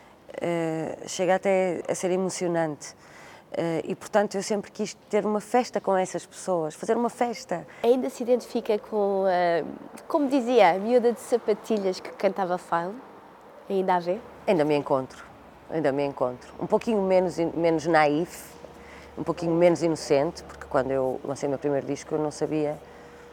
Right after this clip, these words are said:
Speaker 1: coisas básicas deste, deste meio, não é? Eu não sabia o que era fazer uma tour, eu não, ou seja, não sabia, sabia, ouvia o que era, mas passares por isso é completamente diferente.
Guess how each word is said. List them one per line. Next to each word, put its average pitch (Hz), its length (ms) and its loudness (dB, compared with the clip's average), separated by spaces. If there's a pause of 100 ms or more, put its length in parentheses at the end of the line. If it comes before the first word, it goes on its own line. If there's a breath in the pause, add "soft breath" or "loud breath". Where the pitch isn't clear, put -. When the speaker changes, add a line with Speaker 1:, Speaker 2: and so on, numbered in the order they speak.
(420 loud breath)
Speaker 1:
coisas 151 300 -6
básicas 135 540 -2
deste, - 260 -12
deste - 380 -6
meio, 156 380 0
não 117 100 -8
é? 117 240 -6 (480 loud breath)
Eu 101 60 -8
não 123 80 -8
sabia 131 260 -8
o - 20 -2
que 139 100 -4
era 123 80 0
fazer 123 220 -6
uma 127 180 -4
tour, 151 300 -4
eu 110 420 -14
não, 110 180 -8 (520 loud breath)
ou - 100 -4
seja, 131 240 -4
não 131 140 -2
sabia, - 320 -10
sabia, - 320 -10
ouvia 143 420 2
o 123 40 2
que 143 180 0
era, 156 180 6
mas 175 300 -4 (340 loud breath)
passares 143 360 0
por - 260 -2
isso 196 480 -2 (460 loud breath)
é - 80 -6
completamente 151 480 -2
diferente. 156 520 2